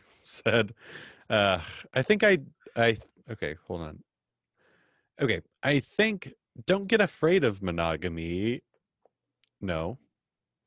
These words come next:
<sighs> God. Sorry, I'm trying to figure out what, <laughs> what it means with, in relation to the question.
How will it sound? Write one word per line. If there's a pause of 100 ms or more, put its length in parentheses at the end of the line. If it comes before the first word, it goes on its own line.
<sighs>
God. (480)
Sorry,
I'm
trying
to
figure
out
what,
<laughs>
what
it
means
with, (300)
in
relation
to
the
question.